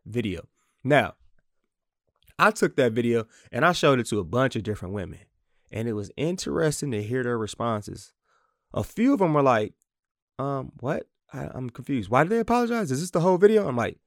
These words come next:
"Yep, that's the whole video. That's all I saw." And they're like, "Why did they apologize?" And then if you look in the comments, some people were saying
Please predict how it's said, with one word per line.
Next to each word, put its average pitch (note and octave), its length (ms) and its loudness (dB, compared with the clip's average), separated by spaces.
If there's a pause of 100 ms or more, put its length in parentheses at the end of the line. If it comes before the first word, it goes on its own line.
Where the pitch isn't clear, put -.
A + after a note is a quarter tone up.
"Yep, G#2+ 260 0 (120)
that's G2+ 220 -2
the - 80 -6
whole B2 180 0
video. G2 200 -4
That's G#2+ 200 -4
all A#2 160 0
I A2+ 80 0
saw." G#2+ 200 -4
And G#2 60 -4
they're G#2+ 60 -6
like, G2 160 -8 (280)
"Why A#2 140 -2
did D#3+ 100 0
they G3 100 4
apologize?" G#3 680 2 (580)
And A2 140 0
then B2 80 4
if A#2+ 80 -2
you D#3+ 80 2
look A#3 140 6
in D3 80 2
the B2+ 60 0
comments, D3+ 400 2
some C#3 140 0
people C3 260 0
were A#2+ 100 2
saying B2 400 -2